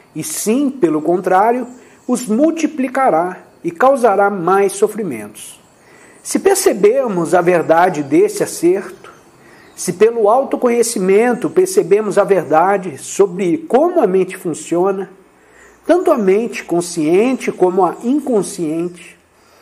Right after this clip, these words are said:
se estamos conscientes do processo total, então esse próprio percebimento acarretará a sensação do pensamento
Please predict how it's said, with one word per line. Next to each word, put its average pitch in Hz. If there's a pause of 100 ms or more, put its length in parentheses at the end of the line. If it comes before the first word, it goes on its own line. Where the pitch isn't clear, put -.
(140)
se -
estamos 208
conscientes 208
do 180
processo 214
total, 180 (680)
então 240
esse 240
próprio 294
percebimento 208 (340)
acarretará 226
a 208
sensação 294
do 247
pensamento 247